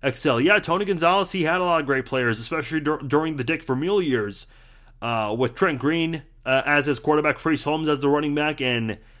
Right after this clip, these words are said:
the mismatches that really created for opposing defenses.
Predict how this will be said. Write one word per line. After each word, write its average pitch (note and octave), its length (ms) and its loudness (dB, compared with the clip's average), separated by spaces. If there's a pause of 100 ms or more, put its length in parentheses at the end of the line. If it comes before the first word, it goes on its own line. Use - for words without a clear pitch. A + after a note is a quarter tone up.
(320)
the C3 320 0
mismatches D3+ 560 0
that A2 240 -2 (540)
really B2+ 320 2
created A2+ 360 0
for B2 220 2
opposing A2+ 420 -4
defenses. G2 760 -10